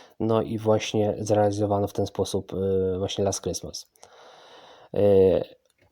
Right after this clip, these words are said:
utwór przeleżał kilka miesięcy w szufladzie, no bo, tak jak powiedzieliśmy sobie, wymyślony został w lutym i dopiero w sierpniu został nagrywany w profesjonalnym studiu nagraniowym.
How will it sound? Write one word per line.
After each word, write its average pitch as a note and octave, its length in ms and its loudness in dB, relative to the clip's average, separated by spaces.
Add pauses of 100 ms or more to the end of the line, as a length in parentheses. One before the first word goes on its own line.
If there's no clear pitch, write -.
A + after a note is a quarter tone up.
(120)
utwór A3+ 400 6
przeleżał F#3 460 6
kilka F#3+ 300 4
miesięcy D3 520 4
w - 40 -8
szufladzie, B2 420 4
no C#3 120 6
bo, C#3 340 4
tak B2+ 120 6
jak B2+ 400 0
powiedzieliśmy B2 460 2
sobie, A2 360 2 (280)
wymyślony B2 680 2
został A#2 320 4
w A2 60 -4
lutym A#2+ 500 4 (440)
i D#3 80 4
dopiero D#3+ 440 8
w - 100 -8
sierpniu E3+ 520 6
został D3+ 400 4
nagrywany C3 460 4
w - 80 -12
profesjonalnym B2 840 4
studiu A#2 320 0
nagraniowym. G2 720 2